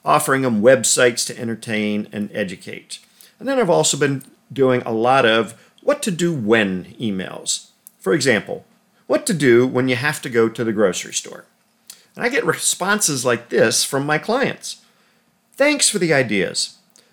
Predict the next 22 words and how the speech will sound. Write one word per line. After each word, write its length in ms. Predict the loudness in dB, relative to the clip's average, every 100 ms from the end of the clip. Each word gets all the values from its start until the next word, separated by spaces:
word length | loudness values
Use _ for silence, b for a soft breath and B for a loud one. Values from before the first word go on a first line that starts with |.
| b
Have 220 | -2 -2
passed 320 | 0 2 0
info 520 | 0 -2 0 2 2 2
on 240 | 0 0
to 100 | -2
my 140 | 0
niece 320 | 0 0 0 -2
in 100 | -2
Wisconsin, 640 | -4 -2 -2 0 -2 -2
who 140 | -2
has 160 | -2 0
an 100 | 0
eleven-year-old 720 | 0 0 -2 0 2 2 0
and 180 | -4 -4
a 40 |
two-year-old, 720 | -4 -2 0 0 2 0 0 b b -6
my 120 | -2
grandson, 680 | 0 0 0 0 0 0 -2
and 120 | -4
a 60 | -4
friend's 400 | -2 -2 0 -2
children. 480 | -2 -2 -4 -12